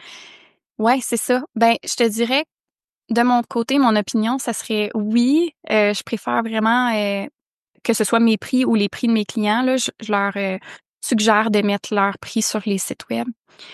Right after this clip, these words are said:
Pourquoi je me, je le mentionne, c'est parce que ça permet à les visiteurs de notre page service, tu sais, un gain de temps juste pour, euh, la transparence, tu sais.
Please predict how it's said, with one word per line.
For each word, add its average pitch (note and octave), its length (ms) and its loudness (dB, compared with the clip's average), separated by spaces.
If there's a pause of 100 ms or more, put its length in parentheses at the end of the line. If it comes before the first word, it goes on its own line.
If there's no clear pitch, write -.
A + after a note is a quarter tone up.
(180)
Pourquoi D4+ 320 -2
je D4 140 0
me, A#3 160 4
je G3+ 140 0
le G#3+ 80 4
mentionne, G#3+ 460 0
c'est - 180 -4
parce - 240 -6
que B3+ 200 -2 (380)
ça A3 200 -2
permet B3 520 0
à G3+ 380 0 (220)
les G#3+ 140 0
visiteurs A3+ 460 0
de G#3 140 2
notre G3 220 -2
page G#3+ 240 0
service, G#3+ 540 -4 (720)
tu - 100 -6
sais, - 60 2
un G#3+ 160 4
gain A#3 200 0
de A3 140 2
temps G#3+ 320 -4 (420)
juste A#3 340 -4
pour, A3 280 2 (160)
euh, F#3 400 -4 (140)
la G3+ 100 0
transparence, G#3+ 720 -2
tu A#3 100 -6
sais. B3 60 -8